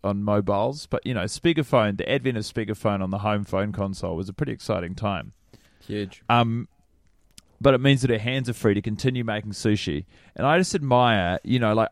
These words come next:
Speaker 1: I, as someone who's not a super confident cook, I'm good. There's a few dishes I can cook really well, but, like, if I'm learning a new dish,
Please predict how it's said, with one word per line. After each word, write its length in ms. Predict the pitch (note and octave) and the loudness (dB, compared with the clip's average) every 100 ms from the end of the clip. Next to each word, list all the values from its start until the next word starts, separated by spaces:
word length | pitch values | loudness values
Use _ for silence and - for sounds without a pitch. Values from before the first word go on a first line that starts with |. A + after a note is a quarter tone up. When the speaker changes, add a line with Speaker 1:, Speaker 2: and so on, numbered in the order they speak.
| A#2+ | 0
Speaker 1:
I, 220 | C3 C#3 C3+ | 0 2 0
as 200 | - A#2+ | -2 -2
someone 500 | - D3 C#3+ C#3+ - - _ - | 2 2 2 0 -6 -12 _ -4
who's 240 | A#2+ A#2 G#2+ | 2 2 4
not 160 | A#2 F#2+ | 2 0
a 40 | |
super 360 | - - C#3+ B2+ | 0 4 4 4
confident 600 | - A#2 G2+ G2+ - - | -2 -4 -4 -8 -8 -2
cook, 380 | C3+ C3 - - _ _ _ - | 0 0 -2 -20 _ _ _ -2
I'm 160 | B2 | -2
good. 520 | G2 D3 F3+ D3 D3 D#3 _ _ _ | 0 2 4 4 0 -8 _ _ _
There's 140 | B2+ A#2+ | -4 -2
a 60 | |
few 180 | A#2 D#3+ | 4 4
dishes 260 | C3+ B2+ A#2+ | 6 4 4
I 100 | A#2 | 2
can 120 | A2+ | 2
cook 160 | B2+ A2+ | -2 0
really 320 | A#2 B2+ G#2+ | 2 2 2
well, 320 | G#2+ B2 F2+ | 2 4 4
but, 160 | F#2 E2 | 0 -2
like, 180 | G#2+ - | -4 -4
if 100 | A#2 | -4
I'm 140 | A#2+ | 0
learning 320 | A#2 C3 B2+ | 2 2 0
a 40 | A2 | -4
new 200 | G#2+ A2+ | -4 -4
dish, 380 | F2+ D#2 - | -4 -6 -8